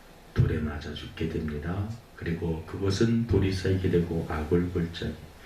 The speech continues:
"욕심이 잉태한 즉 죄를 낳고 죄가 장성한 즉 사망을 낳는 것입니다."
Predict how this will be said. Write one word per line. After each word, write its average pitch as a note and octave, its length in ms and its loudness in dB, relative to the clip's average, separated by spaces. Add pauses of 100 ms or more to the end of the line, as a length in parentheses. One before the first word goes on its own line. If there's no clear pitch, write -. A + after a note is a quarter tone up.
(300)
"욕심이 G#2 460 2
잉태한 G2+ 420 4
즉 G2 140 2
죄를 G#2+ 300 4
낳고 G#2 420 4
죄가 F#2+ 380 4
장성한 E2+ 840 4
즉 G#2+ 340 4 (560)
사망을 D2+ 840 0 (200)
낳는 - 300 -2 (200)
것입니다." - 400 -8